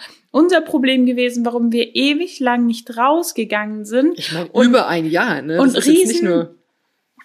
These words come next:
Speaker 2: nicht nur zwei Wochen gewesen, sondern wir haben ein Jahr, sind wir um diese Idee rumgetanzt.
Speaker 1: Ja, bei mir war's zu Beginn in der Arbeit schon so. Also wenn, wenn Arbeitswelt oder sowas, da hat, das hat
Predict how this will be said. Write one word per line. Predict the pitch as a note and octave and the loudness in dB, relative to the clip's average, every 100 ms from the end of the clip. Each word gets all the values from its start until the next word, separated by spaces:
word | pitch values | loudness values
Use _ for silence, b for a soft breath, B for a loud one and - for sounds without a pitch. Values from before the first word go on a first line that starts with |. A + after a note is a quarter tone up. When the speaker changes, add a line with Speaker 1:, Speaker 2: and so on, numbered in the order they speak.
| _ _ | _ _
Speaker 2:
nicht | F#3+ G#3 | -8 -4
nur | G3+ | -4
zwei | - D#3+ | -4 -4
Wochen | D#3 A#3 A#3+ | -2 -2 -2
gewesen, | E3+ D3+ D#3+ F3 | -2 0 -2 -2
sondern | E3 D#3+ | -6 -4
wir | E3+ | -6
haben | E3+ - | -6 -6
ein | - F3 A#3 | -4 -2 -2
Jahr, | G#3+ G#3+ G#3 | 0 0 0
sind | G3 | -4
wir | F3+ | -6
um | F3+ | -6
diese | F3 D#3+ | -6 -6
Idee | D#3 F3+ A#3+ | -6 -4 -2
rumgetanzt. | C4+ F3+ E3+ E3 - D3+ D3 - - _ _ _ _ _ | -2 -2 -4 -4 -4 -10 -10 -12 -14 _ _ _ _ _
Speaker 1:
Ja, | G#3+ G#3+ - | -8 -8 -10
bei | - A#3 | -4 0
mir | A3+ C4+ | 2 2
war's | C#4 C#4 | 0 -4
zu | A#3+ | -6
Beginn | A#3 B3 C#4+ | -4 -2 0
in | A#3 | 0
der | A3 G#3 | -4 -4
Arbeit | A3+ A#3 F#3+ - | -4 -2 -4 -4
schon | G3+ F#3+ | -8 -8
so. | F#3+ | -10
Also | - G3 G3 | -10 -10 -10
wenn, | G3 G#3 | -10 -10
wenn | G3 G#3 | -10 -6
Arbeitswelt | - C#4 D4 D4 C4 C4 | -2 0 -2 -2 -2 -2
oder | B3+ A#3+ | -4 -4
sowas, | A#3+ A#3 A#3 - - | -4 -4 -6 -10 -12
da | |
hat, | G#3+ - | -10 -10
das | - - | -12 -12
hat | G3 | -12